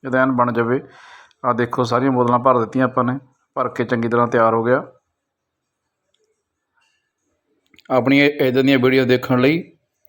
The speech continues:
ਆਪਣੇ ਚੈਨਲ ਨੂੰ ਸਬਸਕ੍ਰਾਈਬ ਕਰ ਦਿਓ, ਨਾਲ ਲਾਈਕ ਬਟਨ ਜ਼ਰੂਰ ਦਬਾ ਦਿਓ।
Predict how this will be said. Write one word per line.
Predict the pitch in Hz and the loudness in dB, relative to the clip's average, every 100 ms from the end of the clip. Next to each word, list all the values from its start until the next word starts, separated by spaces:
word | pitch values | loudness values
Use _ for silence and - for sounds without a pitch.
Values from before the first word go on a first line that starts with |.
| - _ _ _ | -20 _ _ _
ਆਪਣੇ | 117 117 131 | -4 -2 -2
ਚੈਨਲ | 123 127 | 0 0
ਨੂੰ | 127 | 0
ਸਬਸਕ੍ਰਾਈਬ | 120 113 - 131 127 | 0 -2 0 0 0
ਕਰ | 123 123 | 2 0
ਦਿਓ, | 120 151 160 - _ _ _ | 2 -2 -2 -12 _ _ _
ਨਾਲ | 117 117 | -2 2
ਲਾਈਕ | 113 113 117 | 2 2 2
ਬਟਨ | 120 123 | 0 0
ਜ਼ਰੂਰ | 113 135 | 0 0
ਦਬਾ | 131 123 120 | 2 2 2
ਦਿਓ। | 127 | 0